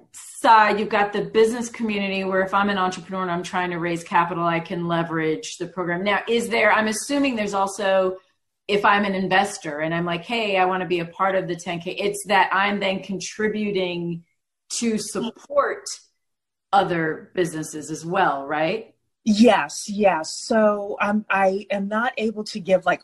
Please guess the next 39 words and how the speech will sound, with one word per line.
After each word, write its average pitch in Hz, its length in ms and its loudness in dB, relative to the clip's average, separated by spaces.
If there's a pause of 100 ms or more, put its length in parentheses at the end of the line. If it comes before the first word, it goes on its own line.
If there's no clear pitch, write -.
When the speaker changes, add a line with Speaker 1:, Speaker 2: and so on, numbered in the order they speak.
Speaker 2:
all 175 240 4
the 185 140 -10
details 208 720 -4
Speaker 1:
Okay. 165 140 -6
Speaker 2:
because - 280 -10
we're 180 160 2
still 185 560 6
going 180 460 -4 (100)
through 170 360 -8
S 160 280 -6
E 180 80 -12
C 175 320 -6
and 156 180 -6
finra 160 400 -4
approval. 170 720 0 (360)
Um, 156 400 0
but 170 240 2
what 175 100 2
I 160 140 2
will 214 180 -2
say 208 300 -6
this, - 480 -6 (160)
two 262 180 -2
things. - 380 -6 (240)
Number 277 260 4
one, 208 300 0
when 220 240 -2
we 247 260 -8
are 196 240 0
approved, 185 580 -8
if 196 220 -6
and 180 160 -4
when 175 220 0
we 165 160 -2
are 156 180 0
approved, 151 380 -8
'cause 151 100 -10
that's 143 240 -6
say 180 120 4